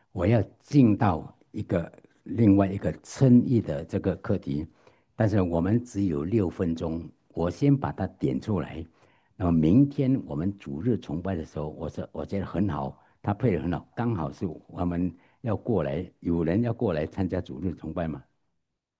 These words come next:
好像有哈。那我想他们就能够听一个比较完整的，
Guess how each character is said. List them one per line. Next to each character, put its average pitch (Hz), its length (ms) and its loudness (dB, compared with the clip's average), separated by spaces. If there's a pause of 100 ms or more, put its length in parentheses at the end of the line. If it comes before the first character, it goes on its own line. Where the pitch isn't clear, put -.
(120)
好 - 140 -10
像 104 160 0
有 71 160 2
哈。 71 220 -10 (400)
那 101 140 -2
我 92 180 2
想 80 280 -4 (140)
他 117 140 -2
们 92 140 2
就 98 140 -4
能 87 120 -4
够 85 100 -8
听 95 300 -6
一 95 40 -6
个 95 100 -4
比 - 160 -16
较 - 160 -12
完 80 360 -6
整 65 240 -8
的， 67 160 -10